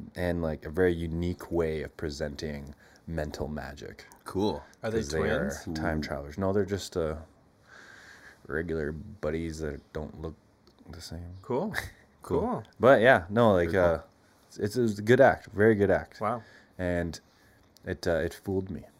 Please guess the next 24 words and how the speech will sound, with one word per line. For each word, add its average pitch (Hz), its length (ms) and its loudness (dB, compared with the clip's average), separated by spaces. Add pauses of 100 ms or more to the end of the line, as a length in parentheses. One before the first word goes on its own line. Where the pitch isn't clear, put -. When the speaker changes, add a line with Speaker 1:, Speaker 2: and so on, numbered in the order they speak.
(220)
Speaker 3:
Ah. 104 800 -4
Speaker 1:
I'd 82 140 -10
have - 160 -12
to 76 100 -12
say 78 200 -6
it - 120 -8
fooled 80 300 -8
me. 78 180 -8
Speaker 2:
Hmm. 95 180 -6
Speaker 3:
I 113 80 -4
do 123 260 -4
Speaker 1:
'Cause 113 80 -4
Speaker 3:
love 104 240 0
Speaker 1:
I 78 80 -2
didn't 90 380 -4
catch - 640 -4 (580)
the, 80 300 -4 (680)
the 78 100 -10
secret, 110 680 -2 (180)
but 95 360 2
when 90 260 -2
Penn 98 180 0
and 92 100 0
Teller, 90 480 2